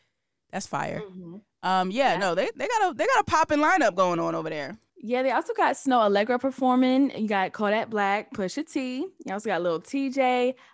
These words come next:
Speaker 2: uh, Tate McRae, Key Glock, Larry June, Victoria Monet, um, Ryan Castro, and a couple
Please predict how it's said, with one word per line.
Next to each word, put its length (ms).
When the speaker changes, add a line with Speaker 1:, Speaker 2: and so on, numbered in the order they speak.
Speaker 2:
uh, 200
Tate 340
McRae, 840
Key 300
Glock, 500
Larry 340
June, 640
Victoria 580
Monet, 760
um, 240
Ryan 220
Castro, 800
and 120
a 40
couple 460